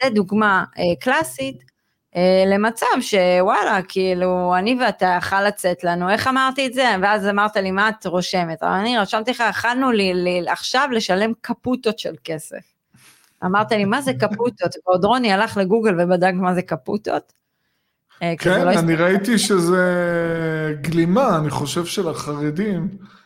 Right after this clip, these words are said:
Speaker 1: אבל מה אני אעשה? אבל כפיר
Speaker 2: משהו
Speaker 1: מלמד
Speaker 2: כזה.
Speaker 1: אותי. כפיר אומר לי, "אמא", וזה, יש לו כל מיני משחקים, והוא אומר, "קפוטות." שאלתי אותו, "מה,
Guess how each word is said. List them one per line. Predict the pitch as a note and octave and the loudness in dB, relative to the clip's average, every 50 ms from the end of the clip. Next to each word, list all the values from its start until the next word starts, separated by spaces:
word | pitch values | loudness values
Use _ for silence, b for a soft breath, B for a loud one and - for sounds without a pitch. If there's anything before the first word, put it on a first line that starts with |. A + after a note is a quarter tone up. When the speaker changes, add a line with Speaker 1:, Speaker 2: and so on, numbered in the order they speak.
| B B _ | B B _
Speaker 1:
אבל | - G3+ - G#3 | -6 -4 -2 -2
מה | G#3+ | -2
אני | A3+ B3 C4 | 0 0 -2
אעשה? | C4+ C4 C4 - D#4 F#4 E4 | -2 -2 -2 -2 0 0 2
אבל | A#3+ G#3 F#3+ | 2 2 0
כפיר | F#3 - - - G#3+ A3+ A3+ | -2 -4 -4 -2 0 0 2
Speaker 2:
משהו | B3 C#4 | 0 0
Speaker 1:
מלמד | D4 C#4 A#3 G3+ F#3 | 0 0 0 0 0
Speaker 2:
כזה. | E3+ E3 D#3+ D3 C#3 | -2 -4 -6 -8 -8
Speaker 1:
אותי. | C#3+ B2 F3+ - - - _ _ _ _ | -6 -6 -6 -8 -8 -16 _ _ _ _
כפיר | - - A3 A3+ | -4 0 0 2
אומר | G#3+ G#3+ G#3 G#3+ G#3+ | 2 2 2 2 0
לי, | G#3+ A3 | 0 0
"אמא", | A#3 C4+ C#4+ D4 D4 C#4+ C#4 B3+ A3+ G#3 | 0 -2 -2 -2 -2 0 0 0 0 0
וזה, | G#3 G3 A3 B3+ A#3+ A3 G#3 G3+ | -2 -2 -2 -2 -2 0 0 0
יש | A3 A3+ - | 0 0 -2
לו | A#3 A3+ | -4 -2
כל | - A3+ | 0 0
מיני | A3+ A#3+ A#3 A3 | 0 0 0 0
משחקים, | F#3 F3 - - F3 E3 - - E3+ E3 D#3+ D#3+ | -2 -2 -4 -6 -8 -8 -6 -6 -6 -4 -4 -2
והוא | D#3 E3 F3 | 0 0 0
אומר, | F3 F#3+ A3+ - | 2 2 0 -2
"קפוטות." | - - A3 A3 - F3 E3+ - - E3+ D#3+ - | -2 -4 -4 -4 -2 -6 -6 -4 -6 -10 -10 -8
שאלתי | - - F#3 G3 F#3 - | -4 -2 -2 -2 -2 -6
אותו, | B3 - - | -8 -6 -6
"מה, | A3 A#3 | -6 -4